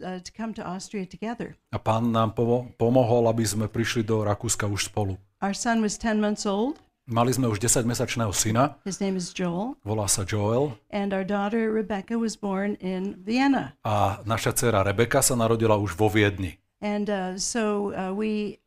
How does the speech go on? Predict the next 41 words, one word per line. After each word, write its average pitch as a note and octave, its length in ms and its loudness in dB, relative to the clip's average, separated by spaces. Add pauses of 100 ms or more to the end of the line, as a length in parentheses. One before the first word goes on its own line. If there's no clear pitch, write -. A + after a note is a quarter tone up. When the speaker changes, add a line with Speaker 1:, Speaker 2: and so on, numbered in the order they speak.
Speaker 1:
also A3+ 320 -4
have G3 240 -4
three A#3+ 160 -6
grandchildren. G#3+ 720 -4 (160)
Speaker 2:
Máme G#2+ 320 2
už G2+ 240 -4
tri G2+ 80 -4
vnúčatá. A2 800 -2
Speaker 1:
Uh, F#3 240 -6
Vienna, G3+ 640 -2
named A3 400 0
after G#3 320 -2
the G3+ 80 -6
city A3 240 -4
where G3 240 -2
her G3+ 80 -2
mother F#3+ 320 -2
was F#3+ 160 -2
born. F#3 480 -2
Speaker 2:
Uh, G#2 400 2 (400)
najstaršia A2+ 720 2
sa G#2+ 160 -2
volá G#2 240 2
Viedeň, G2+ 560 2
Viena, A2+ 560 2
podľa G#2+ 320 0
miesta, G#2 320 -4
kde G#2+ 160 -4
sa A2 80 -2
narodila, G#2+ 640 2
jej A#2 160 2
Speaker 1:
Is, G2+ 80 2
Speaker 2:
mama. B2 320 8 (240)
Speaker 1:
is - 240 -8
ten. F#3+ 480 -4
Speaker 2:
Má G#2 160 0
desať A2 320 2
rokov A2 320 0
už. B2+ 160 0 (320)
Speaker 1:
Asher G#3+ 400 -2
is F#3+ 240 -4